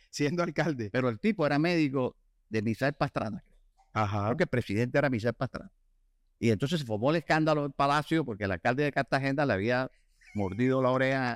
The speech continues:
Speaker 2: al, al, al señor Ospina, creo. Y Juancho se veía en peligro.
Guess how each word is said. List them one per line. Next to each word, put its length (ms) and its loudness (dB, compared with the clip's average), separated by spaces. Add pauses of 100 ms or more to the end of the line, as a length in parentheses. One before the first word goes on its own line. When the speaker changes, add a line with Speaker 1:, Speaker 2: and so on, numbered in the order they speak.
Speaker 2:
al, 240 -6
al, 240 -6
al 180 -4
señor 460 -2
Ospina, 500 2
creo. 340 -2 (840)
Y 460 2
Juancho 480 0
se 120 -2
veía 240 2
en 60 -4
peligro. 540 2